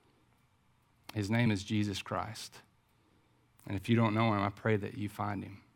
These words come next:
First John one, seven through nine says, "But if we walk in the light as he is in the light, we have fellowship with one another,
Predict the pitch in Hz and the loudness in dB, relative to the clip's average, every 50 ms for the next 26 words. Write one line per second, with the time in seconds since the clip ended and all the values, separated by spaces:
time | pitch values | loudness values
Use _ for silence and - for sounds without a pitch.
0 | _ _ _ _ _ _ _ _ _ _ _ _ _ _ _ _ _ _ _ _ | _ _ _ _ _ _ _ _ _ _ _ _ _ _ _ _ _ _ _ _
1 | _ _ _ _ _ - - _ - - - - - - - - _ _ _ - | _ _ _ _ _ -20 -20 _ -20 -20 -20 -20 -20 -20 -20 -20 _ _ _ 6
2 | 135 139 151 - - - 147 143 131 123 117 113 113 120 131 135 123 113 104 - | 8 8 8 8 4 4 6 6 8 8 8 8 8 8 8 8 6 6 4 4
3 | - 131 127 127 127 123 - 131 123 123 120 113 110 107 104 - 117 113 110 101 | 4 4 4 4 4 2 4 4 6 6 6 6 4 2 0 2 2 2 2 2
4 | - 127 120 120 113 - 127 120 113 107 123 131 151 156 - 175 160 143 131 123 | 2 2 2 2 2 2 4 4 6 6 8 6 6 6 6 4 4 4 4 4
5 | 123 123 127 120 110 - 113 110 - - - 180 190 180 143 113 120 107 98 98 | 6 6 6 6 6 4 0 -2 -2 0 4 6 8 8 8 6 4 2 2 0
6 | 95 95 92 92 - - - - _ _ _ - - - - - - - 123 135 | 0 -2 -2 -4 -4 -10 -16 -18 _ _ _ -20 -20 -20 -20 -10 0 2 4 6
7 | 131 143 131 117 - - 147 156 165 160 151 - 165 160 - - 135 117 - 127 | 8 8 6 6 6 4 4 6 4 2 2 4 4 4 4 4 0 0 4 4
8 | 131 135 131 127 123 110 98 95 95 95 95 | 4 6 6 6 4 4 2 0 -4 -6 -6